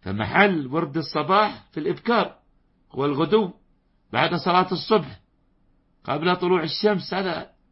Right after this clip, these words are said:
أفضل وقت لأذكار الصباح. ومحل ورد المساء في العشي، وهو الآصال بعد صلاة العصر قبل غروب الشمس، فالأمر فيهما واسع.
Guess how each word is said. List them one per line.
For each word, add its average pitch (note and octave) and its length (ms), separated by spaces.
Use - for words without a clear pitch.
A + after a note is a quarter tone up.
أفضل E3 340
وقت E3 280
لأذكار A#2+ 440
الصباح. A#2+ 560
ومحل C3+ 500
ورد C#3 280
المساء C#3 720
في C3 60
العشي، E3+ 580
وهو A#2 240
الآصال D3 680
بعد D3 260
صلاة D#3 360
العصر D3 420
قبل D3 260
غروب D#3 420
الشمس، - 640
فالأمر D3+ 500
فيهما B2+ 380
واسع. A#2+ 520